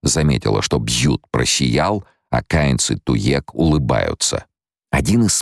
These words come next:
принципов экологии», произнёс Кайнс, «и молодой господин прекрасно его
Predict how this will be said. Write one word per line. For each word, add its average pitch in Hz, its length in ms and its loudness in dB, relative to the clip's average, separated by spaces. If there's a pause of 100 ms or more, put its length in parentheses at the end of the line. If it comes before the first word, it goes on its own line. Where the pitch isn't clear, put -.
принципов 87 680 0
экологии», 76 880 0
произнёс 58 560 0
Кайнс, - 520 -4 (420)
«и - 60 0
молодой 73 400 2
господин 71 840 0
прекрасно 69 680 0
его 57 340 2